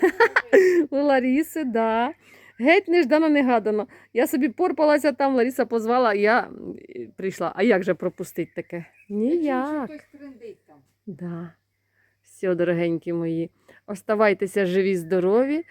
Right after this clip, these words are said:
Speaker 2: заходьте, будь ласка, подив-, м, е,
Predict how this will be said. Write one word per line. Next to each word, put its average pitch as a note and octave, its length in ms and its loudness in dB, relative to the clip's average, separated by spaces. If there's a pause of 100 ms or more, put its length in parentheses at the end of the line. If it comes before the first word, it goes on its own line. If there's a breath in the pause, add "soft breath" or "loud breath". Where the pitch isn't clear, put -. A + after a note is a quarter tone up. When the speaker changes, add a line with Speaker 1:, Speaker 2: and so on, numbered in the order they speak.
(220 loud breath)
Speaker 2:
заходьте, G#3+ 720 0
будь C4 200 -4
ласка, C#4 460 -2 (320 loud breath)
подив-, A3 400 0 (200)
м, G3+ 500 -2
е, F#3 420 -2